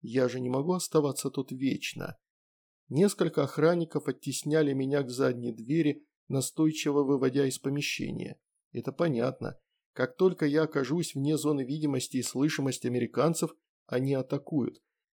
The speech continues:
Скорее всего, попытаются прикончить сразу. Возможно, Крейн захочет взять меня живым. Оба варианта меня совершенно не радовали.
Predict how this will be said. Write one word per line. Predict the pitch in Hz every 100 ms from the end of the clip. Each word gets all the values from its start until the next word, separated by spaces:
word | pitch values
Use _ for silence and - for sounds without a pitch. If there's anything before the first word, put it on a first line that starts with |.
| _
Скорее | - - 127 151 202
всего, | - - 117 110 156
попытаются | 180 156 123 - 147 160 -
прикончить | 151 143 160 151 - 151
сразу. | 160 156 117 - 107
Возможно, | 110 120 202 190 180
Крейн | 127 139 180
захочет | 165 - 151 - 143
взять | 117 143 156
меня | 156 151 156
живым. | 147 117 120 113 - _ _ _
Оба | - 151 160
варианта | 147 135 143 156 151
меня | 135 139 139
совершенно | - 127 127 120 - 139 143 135
не | 135 135 151
радовали. | 151 117 - - - -